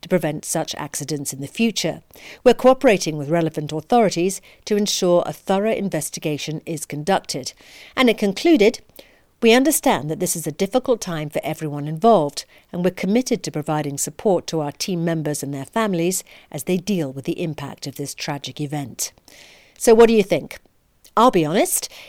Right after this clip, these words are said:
it's better than I thought it would be, and parts of it are okay.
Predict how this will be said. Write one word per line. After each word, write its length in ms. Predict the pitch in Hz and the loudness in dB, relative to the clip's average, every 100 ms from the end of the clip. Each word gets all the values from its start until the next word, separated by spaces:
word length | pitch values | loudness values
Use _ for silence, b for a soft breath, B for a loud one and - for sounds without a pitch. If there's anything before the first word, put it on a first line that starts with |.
| B - | B 0
it's 320 | 285 - - | 2 0 -4
better 280 | - 370 349 | 4 4 6
than 100 | 214 | 4
I 80 | |
thought 220 | 269 226 180 | 4 2 2
it 60 | |
would 140 | 143 - | -4 -6
be, 280 | 147 - _ - | -6 -8 _ -6
and 280 | 190 247 | -4 -4
parts 280 | 208 185 - | -2 -2 -2
of 80 | 180 | -2
it 160 | 185 - | -2 -2
are 80 | 190 | -2
okay. 560 | 220 - 330 320 - | -2 -4 -6 -6 -8